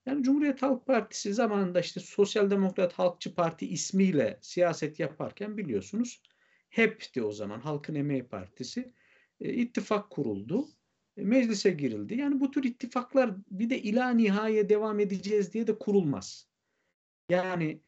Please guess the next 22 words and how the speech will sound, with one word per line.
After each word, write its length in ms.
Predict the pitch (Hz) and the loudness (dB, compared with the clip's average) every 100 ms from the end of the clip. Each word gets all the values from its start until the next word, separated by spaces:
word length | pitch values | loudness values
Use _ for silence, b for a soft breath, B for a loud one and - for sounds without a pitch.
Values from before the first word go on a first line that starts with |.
| _ _ _ _ - | _ _ _ _ 0
önümüzde 480 | 254 214 156 113 | 4 4 2 0
bir 40 | 104 | -4
seçim 480 | - 220 - 247 240 | 0 -2 0 2 2
var. 360 | 247 - - - | 2 -4 -14 0
Büyük 240 | 240 247 | 2 2
ihtimalle 560 | 214 196 226 220 226 214 | 0 -2 -2 0 2 4
de 100 | 180 | 4
herkes 500 | 170 220 196 196 233 | 2 -2 0 -2 -2
seçim 360 | - 196 - 208 - | -2 -2 -2 -6 -4
sonrasında 760 | - 170 143 127 120 110 165 | -2 0 2 0 -2 -4 -4
bunların 460 | 220 190 123 110 - _ _ _ _ _ 226 | 0 0 2 -2 -6 _ _ _ _ _ 2
dağılabileceğini, 1040 | 247 208 180 147 127 110 98 92 113 170 _ _ | 6 8 8 4 0 -2 -6 -6 -8 -10 _ _
herkesin 440 | - 233 220 208 208 | -2 0 2 2 2
kendi 300 | 196 202 196 | 0 0 4
yoluna 320 | 202 196 196 | 4 4 0
gideceğini, 580 | 185 165 135 110 98 139 | -2 -4 -6 -4 -6 -6
hatta 260 | 180 185 | -8 -4
yeni 200 | 220 208 | -2 -2
ittifakların 600 | 208 - - 143 147 151 147 | -4 -6 -6 -6 -4 -6 -4
kurulabileceğini 840 | 202 196 180 156 156 139 123 160 | 0 2 4 4 2 0 -2 -2
de 160 | 208 180 | -4 -6
düşünürler. 760 | 170 190 160 135 104 90 - | -6 -2 0 0 -4 -6 -12